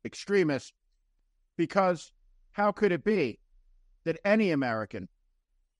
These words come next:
could fairly look at the situation at hand and come to any conclusion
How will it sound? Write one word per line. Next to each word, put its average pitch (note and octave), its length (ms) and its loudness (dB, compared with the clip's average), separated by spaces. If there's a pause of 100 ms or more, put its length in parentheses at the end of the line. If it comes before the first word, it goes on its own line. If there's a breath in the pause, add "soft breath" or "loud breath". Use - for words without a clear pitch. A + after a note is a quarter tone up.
(120)
could F3 180 0
fairly F#3 480 2
look F3 240 0
at D#3+ 120 -2
the D#3 100 -4
situation D#3+ 800 -2
at C#3+ 160 -4
hand D3+ 400 -4 (800)
and E3+ 160 -2
come G3+ 280 -2
to - 240 -4
any G#3 260 2
conclusion F#3 680 0